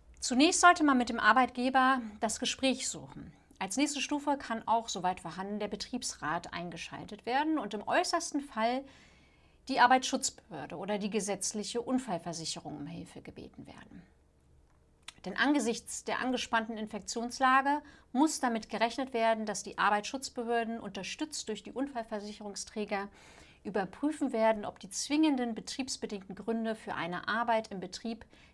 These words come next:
tatsächlich vorliegen. Die Behörde kann hierfür die Vorlage von Auskünften und Unterlagen verlangen und in der Konsequenz so weit gehen, dass die betroffenen Arbeiten im Betrieb untersagt werden.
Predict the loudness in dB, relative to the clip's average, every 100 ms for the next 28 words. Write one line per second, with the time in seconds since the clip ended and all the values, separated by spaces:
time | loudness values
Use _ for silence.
0 | -6 -4 -4 -8 -8 -10 -10 -14 -14 -14
1 | -14 -18 -20 -20 _ _ 0 4 8 8
2 | 8 0 0 2 0 -2 -6 -6 -2 2
3 | 4 4 4 0 -4 -2 0 0 -2 -6
4 | -6 -8 -8 -6 -2 2 2 2 -2 -2
5 | 0 0 0 -4 -6 -20 -20 -20 -8 2
6 | 2 2 -2 -2 -6 -6 -8 0 2 2
7 | 2 0 2 2 0 -2 -2 -4 -8 -10
8 | -8 -6 -6 -8 -2 -2 -2 -6 -2 0
9 | 4 2 2 -8 -8 -8 -6 -8 -6 -6
10 | -6 -6 -8 -10 -12 -14 -12 -14